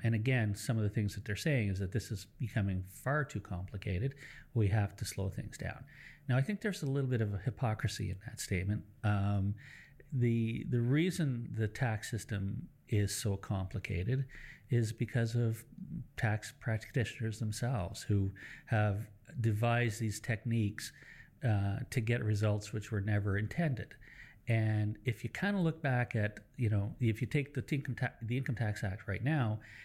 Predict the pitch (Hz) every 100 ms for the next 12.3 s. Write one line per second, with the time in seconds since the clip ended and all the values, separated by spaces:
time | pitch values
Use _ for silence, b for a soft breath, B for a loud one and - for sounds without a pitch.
0 | B 117 - 120 107 - 127 120 - 123
1 | 117 - 113 - 110 101 104 - 98 98
2 | B B B B - - - 113 107 127
3 | - - 117 107 - 107 101 - - 117
4 | 92 95 113 - - 117 110 135 147 131
5 | - 117 107 110 113 131 131 - - B
6 | B B - - 120 113 107 104 - 113
7 | 110 107 104 104 B B - 123 107 117
8 | 123 123 110 117 143 120 98 107 - B
9 | B B - 123 - 123 117 117 - 104
10 | 107 - - - 110 113 101 - 98 104
11 | 101 92 87 92 - B B B - 107
12 | 98 98